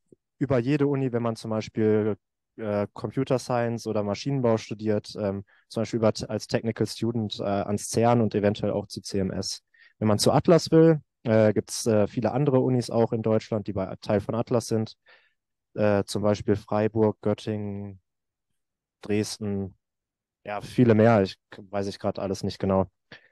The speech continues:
Aber die Institute in Aachen, Karlsruhe und Hamburg sind relativ groß. Die Atlas-Institute sind eher kleiner, dafür gibt's aber mehr. Ähm, genau.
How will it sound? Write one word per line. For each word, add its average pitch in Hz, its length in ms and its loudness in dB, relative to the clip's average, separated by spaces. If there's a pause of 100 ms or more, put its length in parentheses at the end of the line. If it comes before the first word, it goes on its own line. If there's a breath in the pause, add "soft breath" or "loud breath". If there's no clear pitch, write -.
(160 loud breath)
Aber 117 220 6
die 123 80 6
Institute 135 580 4
in 117 200 0
Aachen, 123 360 -4
Karlsruhe 120 400 2
und 110 100 -2
Hamburg 139 300 0
sind 107 260 -6
relativ 104 320 -2
groß. 156 380 4
Die - 100 -8
Atlas-Institute 117 720 -4
sind 101 160 -2
eher 101 80 2
kleiner, 131 540 2
dafür 104 240 -2
gibt's 101 180 -4
aber 92 200 -4
mehr. 87 260 -4 (1120)
Ähm, 98 360 -2 (400)
genau. 92 340 -4